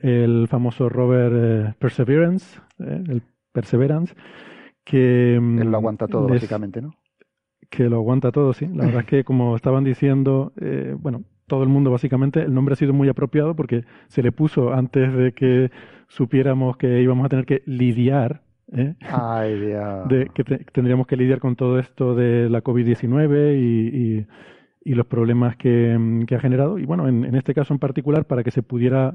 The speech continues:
Speaker 1: lanzar en la fecha prevista esta misión, pues bueno, ha habido que perseverar bastante en,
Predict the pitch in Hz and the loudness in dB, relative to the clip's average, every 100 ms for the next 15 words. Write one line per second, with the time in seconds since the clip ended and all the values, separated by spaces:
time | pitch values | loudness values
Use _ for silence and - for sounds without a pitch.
0 | 214 185 143 131 120 - 135 127 123 120 | -8 -10 -4 -2 -2 0 0 0 0 -2
1 | 123 135 135 131 135 120 - 127 127 139 | -2 -2 0 -2 0 -4 -2 -2 -2 -2
2 | 156 - - - _ _ _ - 127 113 | -4 -6 -20 -20 _ _ _ -4 0 2
3 | 110 110 110 107 143 113 123 143 143 139 | 2 2 0 0 -2 0 0 0 -2 -4
4 | 120 123 113 127 135 123 - 131 143 151 | -2 -2 0 -2 -2 -4 -2 -2 0 0
5 | 127 107 104 151 | 0 -2 -4 -8